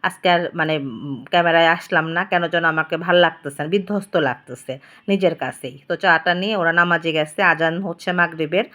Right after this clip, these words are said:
সময় আর খুব একটা বেশি নাই। তো ভাবলাম যে চাটা খেয়ে তাড়াতাড়ি নামাজে বসে যাব। সবাই দোয়া করবেন আমার জন্য, ভালো থাকবেন, সুস্থ থাকবেন, আশার অঙ্গনের সঙ্গে থাকবেন, আমার চ্যানেলটা সাবস্ক্রাইব করবেন, সেই সাথে গঠনমূলক সমালোচনা করবেন।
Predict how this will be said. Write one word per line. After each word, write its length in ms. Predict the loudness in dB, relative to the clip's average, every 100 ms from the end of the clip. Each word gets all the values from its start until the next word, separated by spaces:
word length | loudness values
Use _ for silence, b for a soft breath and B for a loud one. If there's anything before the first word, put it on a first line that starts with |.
| B B
সময় 320 | -8 -2 0 2
আর 60 | 0 -2
খুব 100 | -2
একটা 240 | -2 -2 -4
বেশি 220 | -4 -4 -4
নাই। 180 | -4 -6 -8
তো 60 |
ভাবলাম 340 | -6 -4 -4 -4
যে 80 | -4
চাটা 340 | -2 0 -2
খেয়ে 220 | -6 -8 -4
তাড়াতাড়ি 360 | -4 -2 -2 -2
নামাজে 260 | -2 -4 -4
বসে 260 | -6 -6 -4
যাব। 200 | -4 -6 -12 B B B
সবাই 280 | 0 2 2
দোয়া 220 | 2 2 0
করবেন 260 | -4 -2 -2
আমার 220 | -2 -2
জন্য, 200 | -4 -4 -4
ভালো 220 | -2 -2
থাকবেন, 340 | -2 -4 -4 -6
সুস্থ 180 | -6 -4 -6 -4
থাকবেন, 300 | -6 -2 -4 -4 B B
আশার 260 | -4 0 0
অঙ্গনের 320 | 0 0 -2 0
সঙ্গে 260 | -2 0 -2
থাকবেন, 280 | -4 -2 -2 0
আমার 200 | -2 -2
চ্যানেলটা 340 | -2 -4 -2 -2
সাবস্ক্রাইব 540 | 0 0 -2 0 0 0
করবেন, 280 | -4 -2 -2 -4 B B _
সেই 140 | -2 0
সাথে 180 | 0 2 2
গঠনমূলক 460 | 2 0 -2 -2
সমালোচনা 540 | 0 0 0 -2 -2 -4
করবেন। 420 | -4 -6 -4 -6